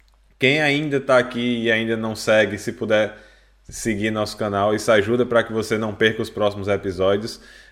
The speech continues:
É, se você, por acaso, é Prime e quiser deixar a sua inscrição conosco também, isso ajuda bastante a gente. Se você tá assistindo pelo YouTube, aquele velho seguir, co-, como é, Aquiles? Arromba o dedo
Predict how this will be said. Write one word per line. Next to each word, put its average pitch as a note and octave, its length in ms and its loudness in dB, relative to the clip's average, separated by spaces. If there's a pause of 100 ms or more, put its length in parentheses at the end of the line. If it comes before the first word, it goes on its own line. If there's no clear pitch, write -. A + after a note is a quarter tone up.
É, F#2 440 4
se - 160 -8
você, C#3 340 2
por B2+ 200 0
acaso, A#2 360 4
é A2 40 4
Prime G#2 420 4
e F#2+ 40 -8
quiser G#2 300 0
deixar A2 280 2
a G#2 40 0
sua G#2+ 140 -6
inscrição G#2+ 460 -6
conosco G2 460 -4
também, F#2+ 380 -4 (340)
isso - 160 -4
ajuda G#2 280 2
bastante G#2 560 0
a G2+ 100 2
gente. G2 460 -6 (320)
Se - 140 -8
você C#3 120 -2
tá C#3 140 4
assistindo C3+ 380 0
pelo C3+ 200 6
YouTube, B2+ 600 6 (240)
aquele A2 400 0
velho A#2 520 4 (240)
seguir, A#2 560 0
co-, G2 220 -4
como B2 240 0
é, C3 120 8
Aquiles? C3 600 2 (260)
Arromba A#2 360 2
o A2+ 60 2
dedo A#2 240 4